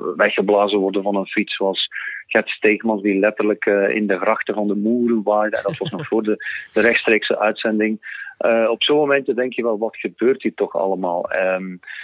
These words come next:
nu, om een koers te, te neutraliseren, daar is meestal wel wat meer voor nodig dan wat wind. Is wat wind een, een schromelijke onderschatting natuurlijk van de omstandigheden die dag. Want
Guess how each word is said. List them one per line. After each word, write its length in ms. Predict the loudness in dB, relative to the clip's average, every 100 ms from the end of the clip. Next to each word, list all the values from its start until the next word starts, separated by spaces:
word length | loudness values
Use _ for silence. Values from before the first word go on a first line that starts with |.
| -18 0
nu, 120 | 2
om 160 | 4 2
een 100 | 2
koers 280 | 2 2
te, 140 | 0 0
te 120 | 2
neutraliseren, 880 | 2 2 2 0 0 2 4 4 0 _ _ -8 -6 -8
daar 180 | -2 0
is 140 | 0
meestal 420 | 2 0 2 0 2
wel 220 | 2 2
wat 220 | 0 -4 -14 -8
meer 460 | -2 2 2 2 2
voor 120 | 2
nodig 280 | 2 0 0
dan 240 | 0 0 0
wat 240 | 0 0
wind. 320 | 0 0 0 -6 -6 -8 -10 -8
Is 260 | 0 2
wat 200 | 4 4
wind 240 | 4 2 2
een, 280 | 0 0 -2
een 120 | 0
schromelijke 600 | 2 4 4 4 2 2
onderschatting 680 | 0 0 0 0 0 0
natuurlijk 380 | -2 -2 -2 -2
van 160 | -2 -6
de 60 | -4
omstandigheden 720 | -8 -2 -2 -2 -2 -2 -2
die 140 | -4
dag. 240 | 0 -2 -2
Want 180 | -6